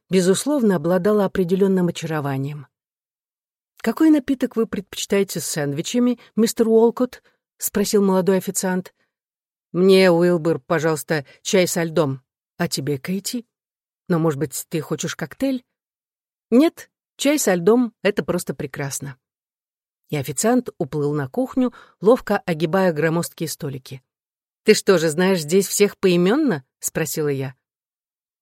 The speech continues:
"Ну, не всех, наверное". "Во всяком случае, и того регистратора, и того оружейника, и этого официанта". "И что же в этом такого необычного?"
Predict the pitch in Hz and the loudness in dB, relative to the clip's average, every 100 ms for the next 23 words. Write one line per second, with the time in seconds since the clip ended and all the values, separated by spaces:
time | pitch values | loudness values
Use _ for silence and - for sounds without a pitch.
0 | _ 170 170 156 147 156 - - 233 233 | _ 0 2 2 0 0 -2 2 4 4
1 | - 151 151 143 143 139 139 - _ _ | -2 -6 -4 -4 -4 -6 -8 -14 _ _
2 | _ _ _ _ _ _ - 226 359 349 | _ _ _ _ _ _ 0 2 2 4
3 | 311 - 285 - 269 262 - 202 220 277 | 2 2 -2 0 -2 -2 -4 2 4 6
4 | 262 208 - 175 165 175 220 220 _ _ | 4 2 0 0 0 0 -2 -4 _ _
5 | _ _ 196 185 180 214 180 175 156 160 | _ _ 2 4 6 6 4 0 0 2
6 | 175 196 196 220 - _ _ - 147 151 | 2 2 0 -6 -8 _ _ -8 -6 -4
7 | 151 143 135 - 139 143 185 180 _ _ | -6 -6 -8 -6 -6 -6 -8 -10 _ _
8 | _ _ _ _ _ _ _ _ - 147 | _ _ _ _ _ _ _ _ -6 -4
9 | - 160 147 156 143 143 147 - 151 143 | -2 -2 0 -2 -2 -4 -6 -4 -4 -2
10 | 147 147 147 143 143 - 190 175 | -4 -4 -4 -6 -6 -6 -4 -4